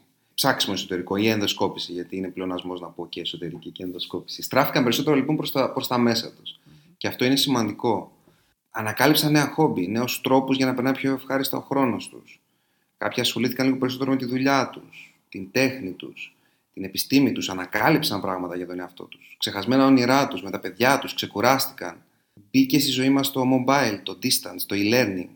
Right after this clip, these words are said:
έτσι, αγγλική όρη όλη αυτή, ε, η εκπαίδευση εξ αποστάσεως. Που όλα αυτά υπήρχαν μέσα από το διαδίκτυο χρόνια, αλλά κάποιοι τα ανακάλυψαν με αφορμή όλο αυτό που συνέβη. Και αυτό είναι καλό.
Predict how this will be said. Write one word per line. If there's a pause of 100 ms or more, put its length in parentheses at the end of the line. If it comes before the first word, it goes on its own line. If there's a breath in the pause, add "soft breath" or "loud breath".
(240)
έτσι,
αγγλική
όρη
όλη
αυτή, (500 soft breath)
ε,
η
εκπαίδευση
εξ
αποστάσεως. (300)
Που
όλα
αυτά
υπήρχαν
μέσα
από
το
διαδίκτυο
χρόνια, (240 soft breath)
αλλά
κάποιοι
τα
ανακάλυψαν
με
αφορμή (100)
όλο
αυτό
που
συνέβη.
Και
αυτό
είναι
καλό.